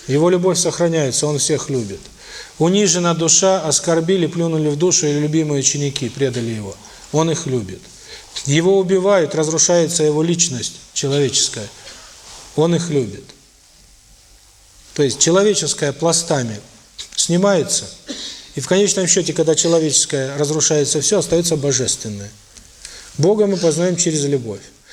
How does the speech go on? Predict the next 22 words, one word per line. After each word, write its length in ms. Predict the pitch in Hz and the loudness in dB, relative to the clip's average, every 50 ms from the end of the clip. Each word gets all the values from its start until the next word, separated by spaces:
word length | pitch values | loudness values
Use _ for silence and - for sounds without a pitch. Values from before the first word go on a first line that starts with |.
| - - - - | -18 -18 -8 -4
Значит, 460 | - 143 147 180 175 175 170 170 170 | -2 0 2 2 2 2 0 0 2
если 280 | 180 214 233 214 220 208 | 2 2 2 2 0 0
мы 120 | 202 196 | 2 2
любовь 480 | 196 202 202 190 175 175 175 156 120 - - - - | 2 2 2 0 0 -2 0 0 -2 -4 -8 -12 -10
сохраняем 600 | - - 156 - 175 185 185 175 165 143 127 123 | -8 -6 -4 -2 0 0 2 2 2 0 0 0
тогда, 300 | 156 160 165 160 175 151 | 0 0 2 2 2 2
когда 240 | 170 165 156 160 | 2 2 2 2
нас 200 | 156 156 139 - | 0 2 2 2
убивают – 500 | 151 147 151 156 160 175 185 180 180 180 180 - - - - - _ _ - - - - - - - | 2 2 2 2 4 4 4 4 2 -2 -6 -12 -18 -20 -20 -20 _ _ -20 -20 -20 -20 -20 -12 -6
когда 240 | - 151 147 175 185 | -2 2 4 4 4
оскорбляют 560 | 180 180 190 190 190 185 208 208 202 190 - | 4 2 2 2 2 4 4 4 4 2 2
нашу 280 | 190 180 - - 180 | 0 0 2 2 0
душу, 440 | 170 165 175 170 147 - - 156 151 - - - - - - _ _ | 0 0 0 0 0 0 0 -2 -4 -10 -14 -20 -20 -20 -20 _ _
наши 340 | - 170 190 185 - 185 175 | 0 2 2 4 4 4 2
идеалы, 460 | 165 151 151 143 139 139 135 127 131 135 - - - - _ _ _ _ _ - | 2 2 2 2 2 0 -2 -4 -6 -10 -14 -20 -20 -20 _ _ _ _ _ 0
тогда 720 | - 160 156 156 156 156 185 208 220 220 220 220 - - - - - - - | 0 2 2 2 0 2 4 4 4 4 2 -4 -10 -18 -20 -20 -20 -16 -10
мы 460 | 143 143 160 180 185 175 143 123 120 - - - - - - - - | -4 0 2 2 4 2 2 0 -4 -8 -14 -18 -20 -20 -20 -14 -6
начинаем 560 | - 147 139 - - 165 175 185 185 185 180 170 180 - | -4 -2 0 2 2 2 2 2 2 2 0 -2 -4 -2
ощущать 600 | 165 - - 156 143 139 - - 196 190 165 143 | 0 2 2 2 4 2 4 4 2 2 2 0
божественное 640 | 147 139 127 156 165 156 - - 151 139 135 131 | 0 2 2 2 0 0 -2 -2 -4 -4 -2 -2
свое 320 | 123 - 131 131 127 123 113 | -2 -4 -4 -4 -4 -4 -4
«я». 140 | 101 98 | -6 -8